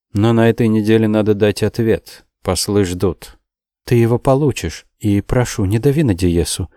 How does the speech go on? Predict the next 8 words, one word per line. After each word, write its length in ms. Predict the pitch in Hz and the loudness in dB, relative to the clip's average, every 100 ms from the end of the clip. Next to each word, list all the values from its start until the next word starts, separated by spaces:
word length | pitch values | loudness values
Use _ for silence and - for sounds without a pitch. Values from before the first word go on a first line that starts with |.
| _ - | _ -6
Знаю 440 | 104 120 110 90 | -4 0 0 0
твои 220 | - 98 | 0 0
предпочтения, 960 | 95 98 98 107 - - 165 147 82 85 - - _ | 0 -2 -2 -4 -4 -4 -2 0 -2 -6 -14 -20 _
но, 200 | 127 127 | 0 2
думаю, 320 | 135 151 147 | 2 2 2
принц 400 | 139 147 147 123 | 0 0 0 -2
дома 280 | 123 127 123 | -2 2 2
Помуж 520 | 117 131 135 147 - | 0 -2 0 0 -4